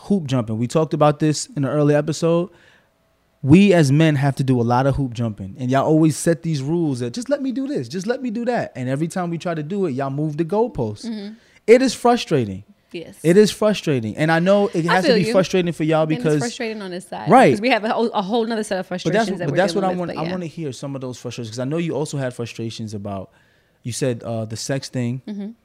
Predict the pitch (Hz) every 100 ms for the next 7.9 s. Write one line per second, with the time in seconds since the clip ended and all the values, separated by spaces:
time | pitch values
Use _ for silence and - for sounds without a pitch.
0 | _ _ _ 131 - 143 135 131 123 117
1 | 123 107 - 135 120 110 120 - 110 110
2 | 120 120 113 110 110 107 107 107 104 101
3 | 107 107 104 101 104 190 185 202 113 147
4 | 123 117 110 117 113 113 110 123 113 113
5 | 117 110 107 107 110 113 123 113 120 113
6 | 117 123 120 117 113 120 131 - 110 139
7 | 151 131 127 127 113 110 110 101 -